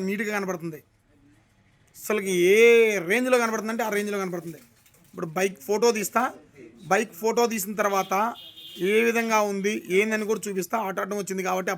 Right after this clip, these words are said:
బైక్ ఫోటో రాలే. ఇప్పుడు చూడండి బైక్ ఫోటో తీసా, ఒక్కసారి చూసినట్లయితే బైక్ నెంబరు అంతా కనబడుతుంది. కాకపోతే ఏంటంటే నాకు దీంట్లో చూడటానికి కెమెరా వాళ్ళని, మా కెమెరామ్యాన్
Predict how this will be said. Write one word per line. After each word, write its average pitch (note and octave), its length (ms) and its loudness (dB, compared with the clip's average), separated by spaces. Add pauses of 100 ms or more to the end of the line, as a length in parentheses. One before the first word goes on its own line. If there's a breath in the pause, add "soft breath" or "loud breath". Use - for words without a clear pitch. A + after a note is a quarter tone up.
బైక్ F3+ 340 -6
ఫోటో F3+ 220 -4
రాలే. F#3+ 180 -2 (460)
ఇప్పుడు F3 200 -6
చూడండి G#3 320 0
బైక్ F#3 220 -4
ఫోటో F#3+ 240 -2
తీసా, G#3 180 -6 (800)
ఒక్కసారి F#3 460 0
చూసినట్లయితే F#3 540 -2 (420 soft breath)
బైక్ F#3+ 300 2
నెంబరు F#3+ 280 0 (100)
అంతా F#3+ 420 0
కనబడుతుంది. G3+ 420 -2 (100)
కాకపోతే G#3 380 0
ఏంటంటే A#3 300 -4
నాకు A3 220 -2
దీంట్లో A#3+ 240 -2 (100)
చూడటానికి A#3+ 420 -2 (440 soft breath)
కెమెరా B3 380 6
వాళ్ళని, B3 240 2
మా G#3+ 60 0 (100)
కెమెరామ్యాన్ B3+ 440 2